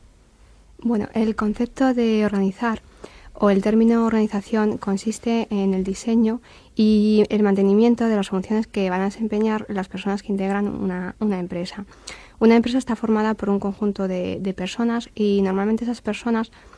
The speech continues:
eh, pues bueno, pues trabajan juntas, es decir, hay un trabajo en equipo.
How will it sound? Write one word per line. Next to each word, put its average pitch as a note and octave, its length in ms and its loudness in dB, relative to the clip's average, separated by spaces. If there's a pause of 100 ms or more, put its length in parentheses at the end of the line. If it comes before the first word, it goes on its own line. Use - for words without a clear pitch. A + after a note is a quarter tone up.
(160)
eh, F#3+ 260 2
pues F#3 140 -2
bueno, F#3 200 -2
pues F#3 140 -12
trabajan F#3 440 -4
juntas, F#3+ 400 -4
es G3 60 -6
decir, F#3 320 -4 (400)
hay F#3+ 200 2
un F#3+ 40 4
trabajo F#3 520 -2
en F#3 100 -2
equipo. F#3 420 -4